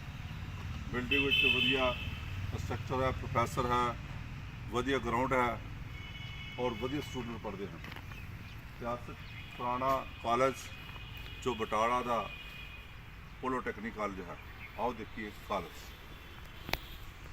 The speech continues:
ਗਰਾਊਂਡ ਹੈ ਜਿੱਥੇ ਬੱਚੇ ਧੁੱਪੇ ਬੈਠਦੇ ਹਨ, ਇੰਜੋਏ ਕਰਦੇ ਹਨ। ਵਧੀਆ ਬਿਲਡਿੰਗ, ਸਾਫ਼ ਸਫਾਈ ਦਾ ਚੰਗਾ ਇੰਤਜ਼ਾਮ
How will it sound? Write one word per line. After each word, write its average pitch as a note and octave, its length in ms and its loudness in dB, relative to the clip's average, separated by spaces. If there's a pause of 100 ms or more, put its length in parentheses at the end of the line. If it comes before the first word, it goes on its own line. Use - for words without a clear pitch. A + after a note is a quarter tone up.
(240)
ਗਰਾਊਂਡ B2 260 -2
ਹੈ C3+ 120 2
ਜਿੱਥੇ B2 240 -4
ਬੱਚੇ A#2+ 400 -4 (2250)
ਧੁੱਪੇ B2+ 320 -4 (1160)
ਬੈਠਦੇ A#2 360 0
ਹਨ, B2 220 -4
ਇੰਜੋਏ A2 320 0
ਕਰਦੇ A#2 300 -4
ਹਨ। A2+ 180 -4 (1800)
ਵਧੀਆ A#2+ 260 -6
ਬਿਲਡਿੰਗ, A2+ 380 -4 (400)
ਸਾਫ਼ G#2+ 200 2
ਸਫਾਈ A#2+ 380 2 (260)
ਦਾ G#2 100 2
ਚੰਗਾ G#2+ 300 -2
ਇੰਤਜ਼ਾਮ A2+ 420 4